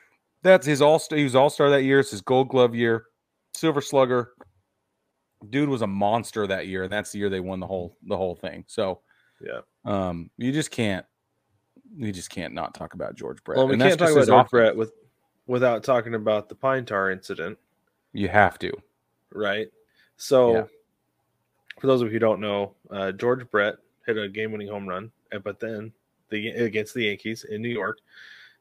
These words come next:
Speaker 2: Or was it? No, it wasn't.
Speaker 1: No, it
Speaker 2: It
Speaker 1: was in
Speaker 2: was in,
Speaker 1: Kansas
Speaker 2: it was
Speaker 1: City.
Speaker 2: in Kansas City because it was
Speaker 1: Yeah.
Speaker 2: a walk-off. Yeah. But the Yankees manager, uh, Billy Martin, was, he saw the entire time that George Brett's pine tar was a little bit high up on the barrel,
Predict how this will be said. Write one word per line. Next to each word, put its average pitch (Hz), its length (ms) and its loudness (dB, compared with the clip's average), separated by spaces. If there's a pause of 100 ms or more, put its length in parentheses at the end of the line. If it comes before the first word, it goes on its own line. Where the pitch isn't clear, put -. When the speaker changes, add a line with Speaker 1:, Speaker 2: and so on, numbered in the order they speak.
(280)
Speaker 2:
Or 123 100 0
was 139 240 6
it? 113 80 -8
No, 139 240 6
it 120 100 4
wasn't. 127 340 4
Speaker 1:
No, 117 80 0
it - 20 2
Speaker 2:
It 117 40 2
Speaker 1:
was 127 80 6
in 139 60 8
Speaker 2:
was 120 120 2
in, 131 80 6
Speaker 1:
Kansas 110 260 0
Speaker 2:
it 131 40 6
was 135 120 6
Speaker 1:
City. 131 80 0
Speaker 2:
in 120 40 -2
Kansas 117 320 0
City 107 280 2
because 104 280 -6
it 110 40 2
was 107 80 6
Speaker 1:
Yeah. 95 120 6
Speaker 2:
a - 40 0
walk-off. 101 460 -4 (200)
Yeah. 101 280 -6 (840)
But 113 300 6
the 113 80 -4
Yankees 120 300 -4
manager, 113 640 0
uh, 104 140 -6
Billy 120 240 2
Martin, 117 360 -2 (200)
was, 110 180 -12 (360)
he 110 340 -6 (160)
saw 113 220 0
the 110 120 -2
entire 107 320 -2
time 156 340 -2
that 95 160 -8 (360)
George 233 260 -10
Brett's 196 220 0
pine 175 220 -4
tar 139 120 0
was 123 120 -2
a - 40 -8
little 427 380 6
bit 403 140 2
high 220 260 2
up 190 120 2
on 165 120 2
the 139 60 0
barrel, 123 440 2